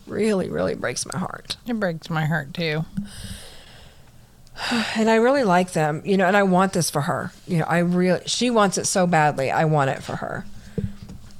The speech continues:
Speaker 2: Yeah. I do too.
Speaker 1: You know, she's not, they're, none of them are getting any younger,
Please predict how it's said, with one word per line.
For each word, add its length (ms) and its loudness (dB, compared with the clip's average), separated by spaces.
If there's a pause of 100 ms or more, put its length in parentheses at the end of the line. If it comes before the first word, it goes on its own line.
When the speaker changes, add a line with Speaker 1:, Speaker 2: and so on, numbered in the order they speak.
(220)
Speaker 2:
Yeah. 300 0 (1800)
I 100 -4
do 180 -2
too. 120 -10
Speaker 1:
You 100 0
know, 160 2
she's 220 -4
not, 240 0
they're, 340 0
none 220 4
of 80 2
them 160 4
are 60 4
getting 300 2
any 220 0
younger, 520 2